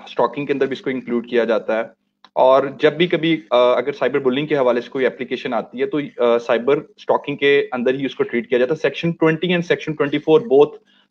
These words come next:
usually are included together, क्योंकि, अ, Section twenty है वो offense against the dignity of a natural person है और Section twenty-four stalking से related है।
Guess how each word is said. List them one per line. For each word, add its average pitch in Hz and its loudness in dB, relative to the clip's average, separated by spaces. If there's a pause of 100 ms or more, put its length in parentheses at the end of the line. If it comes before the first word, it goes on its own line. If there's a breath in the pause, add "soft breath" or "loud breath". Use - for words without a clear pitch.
(180)
usually 143 2
are 135 6
included 131 0 (120)
together, 120 4
क्योंकि, 135 0
अ, 113 2
Section 147 -6
twenty 147 0
है 143 4
वो 143 0
offense 139 -2
against 120 -4
the 127 -6
dignity 127 -4
of 143 -2
a 135 -4
natural 127 -6
person 156 -4
है 185 -2
और 165 0
Section 139 -6
twenty-four 123 -4
stalking 107 -4
से 113 -6
related 95 -2
है। 92 -4